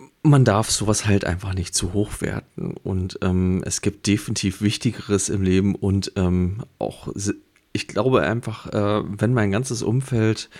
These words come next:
äh, wie auch meine Sachen einfach, äh, mitleben oder mitleben dürfen, ist das was Wundervolles. Und wenn auch Sachen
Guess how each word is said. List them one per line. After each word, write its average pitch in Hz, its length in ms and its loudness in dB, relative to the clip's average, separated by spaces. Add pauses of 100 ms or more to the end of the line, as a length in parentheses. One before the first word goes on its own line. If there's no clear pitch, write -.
(260)
äh, 98 180 4
wie 120 420 2
auch 104 340 0
meine 92 240 2
Sachen 107 520 0 (260)
einfach, 98 560 -2
äh, 90 180 0
mitleben 110 720 2
oder 95 160 2
mitleben 113 520 4
dürfen, 104 400 2
ist - 200 -6
das 90 120 -8
was 95 200 -4
Wundervolles. 95 580 -2
Und 95 220 -6
wenn 98 240 2 (320)
auch 85 240 -4
Sachen 98 480 -2